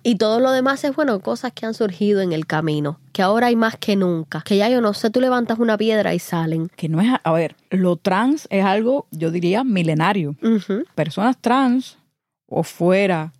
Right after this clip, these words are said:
Speaker 2: de lo, de lo, de la cisnorma, cuando decimos cisnorma es considerar que lo cis es lo, lo normativo, lo normal, ¿no? Las personas trans ha habido a lo largo de,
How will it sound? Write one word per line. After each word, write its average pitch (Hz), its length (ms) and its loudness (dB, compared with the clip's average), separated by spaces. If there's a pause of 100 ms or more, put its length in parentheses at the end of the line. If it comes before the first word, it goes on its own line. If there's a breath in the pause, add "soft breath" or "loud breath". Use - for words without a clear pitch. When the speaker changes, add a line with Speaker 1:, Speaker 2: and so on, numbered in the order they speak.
(240)
Speaker 2:
de 151 340 -4
lo, 147 260 -2
de 147 200 -4
lo, 147 340 -2
de 151 100 -2
la 151 100 0
cisnorma, 196 880 0
cuando 160 140 -6
decimos 202 260 2
cisnorma 226 440 2
es 240 60 0
considerar 175 540 -2
que 214 80 0
lo 190 100 2
cis 196 400 -6 (180)
es 170 460 -4 (140)
lo, 156 560 0
lo 151 160 -2
normativo, 165 640 2
lo 160 280 0
normal, 147 520 -2 (100)
¿no? 262 220 -4
Las 165 340 0
personas 202 500 -2
trans 294 360 0
ha - 80 0
habido 226 260 2
a 196 40 2
lo 170 100 0
largo 214 320 0
de, 180 480 -2